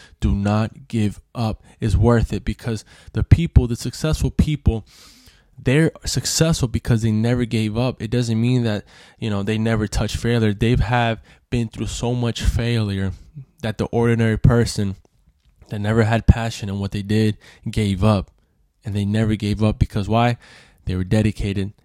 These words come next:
They sacrificed a lot of things and they pursued it to the end. And with that,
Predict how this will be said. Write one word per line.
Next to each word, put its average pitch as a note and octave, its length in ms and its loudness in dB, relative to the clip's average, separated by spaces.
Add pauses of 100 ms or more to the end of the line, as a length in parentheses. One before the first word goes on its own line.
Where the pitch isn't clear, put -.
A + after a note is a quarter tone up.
They - 100 -6
sacrificed - 680 -4
a F#2+ 60 -2
lot G2 220 0
of F#2+ 80 -2
things G#2 480 -2 (400)
and A2+ 140 -4
they G2+ 80 2
pursued A2+ 460 4
it A2+ 80 -4
to A2 100 -6
the - 180 -10
end. G#2+ 340 -4 (720)
And F#2+ 420 -2
with G#2 220 -6
that, A2+ 340 -4